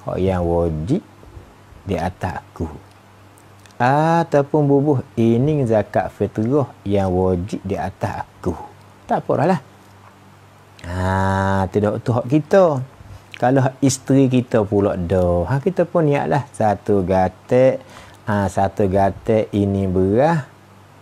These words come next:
peterah bagi bini aku. Hak wajib di atas aku. Mari anak pula. Kalau anak ramai kak, kita beri hak kakak dulu. Hak besar tu.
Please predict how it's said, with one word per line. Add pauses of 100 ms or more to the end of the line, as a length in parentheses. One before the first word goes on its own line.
(400)
peterah (400)
bagi
bini
aku. (240)
Hak
wajib
di
atas
aku. (1200)
Mari
anak
pula. (640)
Kalau
anak
ramai
kak,
kita
beri
hak
kakak
dulu. (1120)
Hak
besar
tu.